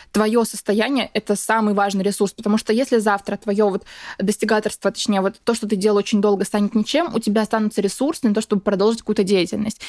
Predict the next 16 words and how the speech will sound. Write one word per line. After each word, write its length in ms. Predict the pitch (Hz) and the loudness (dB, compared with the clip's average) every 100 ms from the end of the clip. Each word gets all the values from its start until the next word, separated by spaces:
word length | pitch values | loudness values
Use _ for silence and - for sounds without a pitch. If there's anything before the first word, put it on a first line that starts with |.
| - | -6
И 60 | 220 | -2
это 160 | 220 220 | 0 0
очень 180 | 226 | 2
важно 160 | 208 202 | 0 0
осознавать. 460 | 196 196 202 185 208 | -2 -2 0 0 0
Но 60 | |
если 140 | 214 - | -2 -2
ты 80 | 254 | -4
все 160 | - | -4
силы 340 | 247 - 202 190 | -4 0 0 2
отдашь 300 | 180 190 190 | 2 0 0
на 80 | 190 | -2
то, 100 | 196 | -4
чтобы, 340 | - 180 190 - - - | -2 0 0 -2 -20 -6
там, 160 | 202 190 | 0 0
допустим, 320 | 190 214 | 0 -2